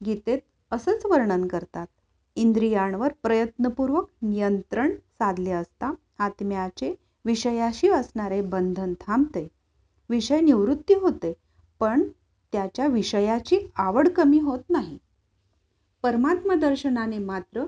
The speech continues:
अशी व्यक्ती स्थितप्रज्ञ स्थिती प्राप्त करते आणि म्हणूनच सर्व इंद्रियांना ताब्यात ठेवून स्थिर,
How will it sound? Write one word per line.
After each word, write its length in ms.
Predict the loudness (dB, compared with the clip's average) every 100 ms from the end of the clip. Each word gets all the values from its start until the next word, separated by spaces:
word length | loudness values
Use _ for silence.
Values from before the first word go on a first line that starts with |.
| -10 _ _
अशी 280 | -6 0 4
व्यक्ती 500 | 4 4 -2 -8 -8
स्थितप्रज्ञ 840 | -8 -4 -4 -4 -4 -4 -4 -4 -8
स्थिती 340 | -8 -10 -6
प्राप्त 380 | -4 -4 -8 -10 -6
करते 360 | -4 -6 -8 -12 _ _ _ _
आणि 340 | -6 -4 -2 -6 -8
म्हणूनच 600 | -10 -2 2 4 4 0 -6 _ _ _ -6
सर्व 240 | -4 0
इंद्रियांना 840 | 2 2 2 2 0 0 -4 -6 -8 -12 _ _ -4
ताब्यात 400 | -2 -2 -4 -6 -8
ठेवून 280 | -8 -4 -4 -6 _
स्थिर, 560 | -20 -20 _ 4 4 4